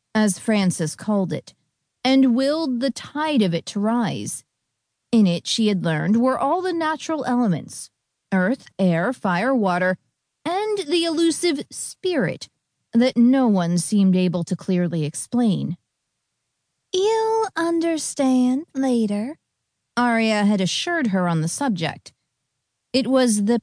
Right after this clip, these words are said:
patent answer to all the things Bailey didn't know, which was most of them. She moved her hand like this, as she'd been taught and practiced countless,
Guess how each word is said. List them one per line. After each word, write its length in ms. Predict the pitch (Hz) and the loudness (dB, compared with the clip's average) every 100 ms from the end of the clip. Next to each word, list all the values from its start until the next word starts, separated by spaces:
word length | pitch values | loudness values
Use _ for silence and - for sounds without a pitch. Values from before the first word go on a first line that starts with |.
| - | -6
patent 580 | - 320 349 370 359 - | -14 -12 -10 -8 -10 -4
answer 420 | 262 254 240 254 262 | 0 2 2 0 -2
to 340 | - 302 294 - | 0 -2 -2 -4
all 440 | 254 247 247 262 | -2 0 2 0
the 140 | 240 269 | 0 -2
things 540 | - 196 156 175 220 | 0 0 2 2 2
Bailey 440 | 196 240 302 330 311 | 2 0 -2 -2 -2
didn't 300 | 302 302 254 | 0 -2 -2
know, 380 | 370 349 113 - _ _ _ _ _ _ - | -2 -2 -4 -10 _ _ _ _ _ _ -8
which 320 | - 185 - | -2 -2 0
was 200 | 175 165 | -2 2
most 360 | 170 208 - - | 2 0 -2 -4
of 120 | 156 | -4
them. 260 | 123 - - _ _ _ _ _ _ _ _ - | -4 -8 -12 _ _ _ _ _ _ _ _ -6
She 340 | - 294 311 | -2 2 4
moved 440 | 302 339 370 370 - | 2 2 -2 -4 -2
her 220 | 320 311 | 0 2
hand 440 | 277 277 277 269 - - | 2 2 2 0 -2 -8
like 240 | 226 214 202 | -4 -2 -2
this, 600 | 185 185 - - - - _ _ _ _ _ - | 0 -2 -4 -12 -12 -16 _ _ _ _ _ -4
as 400 | 226 226 294 269 | 0 0 0 -2
she'd 400 | - 247 254 262 | -4 -2 -4 -2
been 220 | 370 403 | -6 -6
taught 480 | - 269 214 - - - | -4 -2 -2 -4 -8 -2
and 300 | 311 339 - | 0 0 -4
practiced 840 | - 392 427 - 202 175 - - | -6 -4 -4 -2 -2 -2 -6 -14
countless, 800 | - - 302 285 - 170 165 - | -14 -4 0 0 0 -2 -2 -8